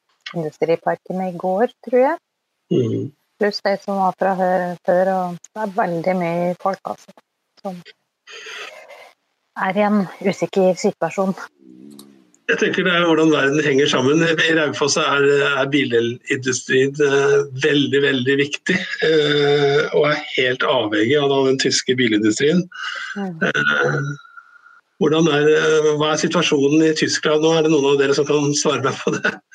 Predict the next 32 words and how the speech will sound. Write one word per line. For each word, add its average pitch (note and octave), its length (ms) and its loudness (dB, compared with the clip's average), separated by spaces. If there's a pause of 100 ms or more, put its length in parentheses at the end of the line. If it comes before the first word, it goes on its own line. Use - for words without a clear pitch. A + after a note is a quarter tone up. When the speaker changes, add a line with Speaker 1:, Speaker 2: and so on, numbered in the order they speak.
(1600)
Speaker 1:
Eh, G#3+ 220 -2
N F#3+ 160 -2
T G3 100 -4
B E3 160 0
har C4+ 300 2
i - 20 2
hvert B3+ 160 -2
fall A#3 160 -4
noen A#3 200 0
tall G3+ 300 -2
på A3 220 0
det. E4+ 120 2 (520)
Speaker 2:
Ja. D3+ 200 2
Speaker 1:
<laughs> E3+ 40 -6 (1000)
Eh, F3+ 760 0 (880)
de F3 80 0 (120)
er, E3+ 360 -2 (180)
de F3+ 160 -4
har, E3+ 280 -2
eh, D#3 1000 -2 (300)
femogførti F3 560 -4
smitte F3+ 380 -2
omtrent, G3 640 -4 (160)
og G3 400 2
to F#3+ 160 2
hundre F3 260 0
og, F3+ 220 2 (100)
eh, F3+ 380 2
noen F3 240 -4
og F3+ 40 -14
seksti - 460 -4 (560)
døde. F#3 440 0